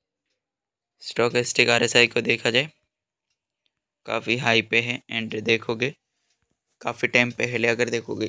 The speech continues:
इस लेवल से स्टॉक ने बहुत बड़ा रिवर्सल दिखाया था, इस लेवल से भी दिखाया था। तो ये इस लेवल के आसपास से स्टॉक वापस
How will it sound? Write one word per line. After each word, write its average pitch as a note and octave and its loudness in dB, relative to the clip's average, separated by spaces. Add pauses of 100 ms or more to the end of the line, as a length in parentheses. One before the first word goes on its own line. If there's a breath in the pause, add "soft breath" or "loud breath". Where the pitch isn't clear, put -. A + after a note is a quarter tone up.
इस - -6
लेवल A2+ -4
से B2 -4
स्टॉक - -6
ने A#2+ -6
बहुत A#2+ 0
बड़ा A#2 -2
रिवर्सल - -4
दिखाया A#2+ -6
था, B2 -8 (100)
इस A#2 -10
लेवल A2+ -4
से A#2 -6
भी A#2 -2
दिखाया A#2+ -6
था। C3+ -8
तो B2 -6
ये A#2+ -4 (1080)
इस - -2
लेवल A2+ 0
के A#2 2
आसपास A2+ -2
से B2 -2
स्टॉक A2+ -2
वापस A2+ -4